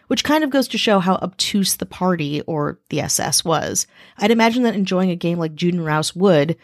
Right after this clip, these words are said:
and likely did, further entrench anti-Jewish sentiment in German citizens. It's a good thing for Nazis trying to ethnically cleanse their totalitarian country,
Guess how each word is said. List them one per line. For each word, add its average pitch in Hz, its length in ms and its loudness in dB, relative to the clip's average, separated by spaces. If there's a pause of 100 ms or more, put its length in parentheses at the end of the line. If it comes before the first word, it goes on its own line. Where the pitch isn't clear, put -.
(380)
and 160 100 -4
likely 151 280 -4
did, 147 460 2 (220)
further 214 360 2
entrench 185 520 0
anti-Jewish 151 640 -2
sentiment 180 520 0
in 160 180 -6
German 143 320 -2
citizens. - 720 -4 (500)
It's - 220 2
a 214 100 0
good 240 360 2
thing 147 260 2
for 143 160 -2
Nazis 147 420 0
trying 147 280 -2
to - 200 -4
ethnically 147 380 -2
cleanse 147 460 2
their 143 120 0
totalitarian 147 920 0
country, 139 580 -2